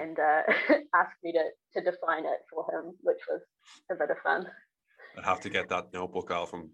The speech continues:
Speaker 2: uh, I, I, I need, I need to understand the, the New Zealand slang. I'm hoping to get out over there soon enough when the borders open up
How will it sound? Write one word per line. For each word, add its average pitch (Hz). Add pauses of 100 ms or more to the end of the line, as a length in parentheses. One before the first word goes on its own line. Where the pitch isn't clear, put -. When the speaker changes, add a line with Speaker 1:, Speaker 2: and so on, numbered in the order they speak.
(140)
Speaker 2:
uh, 98
I, 87 (280)
I, 95
I 98
need, 98
I 98
need 101
to 104
understand 98
the, 92
the 92
New 90
Zealand 90
slang. 87
I'm 87
hoping 101
to 92
get 90
out 87
over 87
there 85
soon 85
enough 82
when 85
the 82
borders 85
open 80
up 82